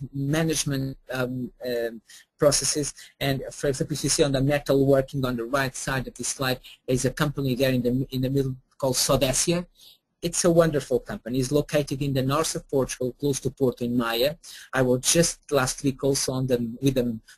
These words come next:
with the, um, directors of the board here in the U S, in Detroit. This company from the north of Portugal is able to come to Detroit,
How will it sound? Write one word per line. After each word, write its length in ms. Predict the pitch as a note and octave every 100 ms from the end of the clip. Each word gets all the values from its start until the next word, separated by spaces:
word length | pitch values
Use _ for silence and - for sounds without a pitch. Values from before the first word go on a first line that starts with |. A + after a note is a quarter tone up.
| _
with 180 | C3 C3
the, 400 | B2+ A#2+ A#2+ A#2+ - - _ _ _ _ A#2
um, 380 | A#2 A2+ A2+ A2 - B2
directors 640 | B2+ C#3+ D3+ - C3 C3
of 100 | A#2+
the 380 | B2 A#2 A#2 - -
board 380 | C#3+ C#3+ C3+ A#2
here 360 | A2 C#3+ C3 B2+
in 180 | B2+ B2+
the 80 |
U 240 | B2+ B2 B2+
S, 580 | C3 - - - - -
in 140 | C3
Detroit. 560 | B2+ A#2 C3+ C3 C3 - - - -
This 240 | G#3 -
company 400 | - F#3+ F3 F3+
from 260 | E3+ - D3+
the 120 | D3
north 260 | D#3 E3+ E3+
of 140 | D#3+
Portugal 400 | - D#3 D3+ D3 D#3
is 160 | C#3
able 260 | D#3+ E3 D3
to 200 | - D3+
come 380 | - D#3+ D3 C#3+
to 260 | D3 C3+
Detroit, 640 | B2+ C3 - B2+ D#3+ -